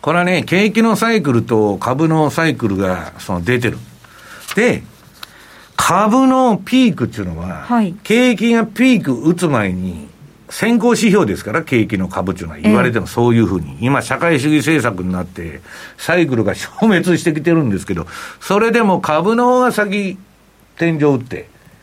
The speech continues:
Speaker 1: 景気がその後天井打つと。そうするとね、今、どの位置にあるかっていうのは、個人の見方によって違うわけです。
Speaker 2: はい。
Speaker 1: ただ、今、景気のピークでね、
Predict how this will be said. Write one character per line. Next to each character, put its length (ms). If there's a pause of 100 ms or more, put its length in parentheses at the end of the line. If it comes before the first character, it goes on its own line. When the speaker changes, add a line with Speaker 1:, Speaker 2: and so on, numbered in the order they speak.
(180)
Speaker 1:
景 220
気 120
が 100
そ 120
の 80
後 160
天 220
井 60
打 140
つ 120
と。 120 (580)
そ 220
う 40
す 60
る 60
と 100
ね、 340 (600)
今、 460
ど 240
の 160
位 120
置 180
に 100
あ 100
る 120
か 140
っ 20
て 120
い 40
う 20
の 80
は、 180 (140)
個 160
人 220
の 100
見 160
方 300
に 80
よ 100
っ 60
て 160
違 400
う 80
わ 100
け 80
で 100
す。 140
Speaker 2:
は 260
い。 180
Speaker 1:
た 260
だ、 320 (580)
今、 800 (140)
景 340
気 160
の 120
ピ 400
ー 40
ク 140
で 100
ね、 300